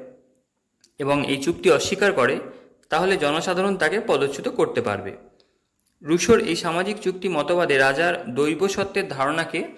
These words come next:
অস্বীকার করা হয়, যা প্রজাদের রাজার বিরুদ্ধে বিদ্রোহ করার প্রেরণা যোগায়। রুশোর আদর্শ ছিল প্রত্যক্ষ গণতন্ত্র। সামাজিক সাম্য ও স্বাধীনতা সুনিশ্চিত করতে গেলে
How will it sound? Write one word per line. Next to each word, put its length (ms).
অস্বীকার 400
করা 200
হয়, 180
যা 200
প্রজাদের 380
রাজার 280
বিরুদ্ধে 360
বিদ্রোহ 400
করার 380
প্রেরণা 460
যোগায়। 360
রুশোর 420
আদর্শ 340
ছিল 140
প্রত্যক্ষ 500
গণতন্ত্র। 520
সামাজিক 560
সাম্য 320
ও 80
স্বাধীনতা 500
সুনিশ্চিত 580
করতে 280
গেলে 240